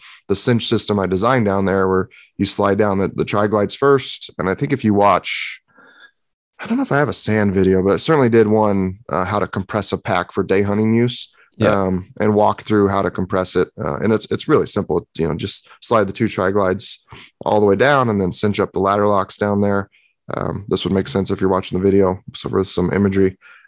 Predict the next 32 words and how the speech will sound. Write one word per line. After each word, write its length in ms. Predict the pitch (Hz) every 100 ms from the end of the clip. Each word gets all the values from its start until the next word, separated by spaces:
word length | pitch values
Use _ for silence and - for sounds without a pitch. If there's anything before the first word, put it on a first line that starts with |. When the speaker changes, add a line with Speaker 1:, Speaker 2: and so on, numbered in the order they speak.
| -
Speaker 1:
and 240 | 104 107
then 300 | 113 107 101
just 200 | 98 -
go 120 | 107
back 320 | 98 95 92
and 100 | 92
tighten 240 | 90 110 -
up 120 | 92
the 60 | -
side 240 | 98 95
straps 380 | - 95 92 -
and 80 | 82
then 60 |
tighten 200 | 90 65
up 80 | 82
the 60 | -
front, 320 | - 92 -
and 240 | - 90 92
you're 80 | 87
good. 260 | 113 135 -
And 120 | 92
it 80 | 90
shouldn't 440 | - 107 95 -
slide 400 | - 90 95 101
or 40 | 85
sag 280 | 98 98
down 200 | 95 98
on 140 | 101 98
you 140 | 90
at 60 | 85
all. 280 | 104 - - - _ _
Um, 340 | - 87 -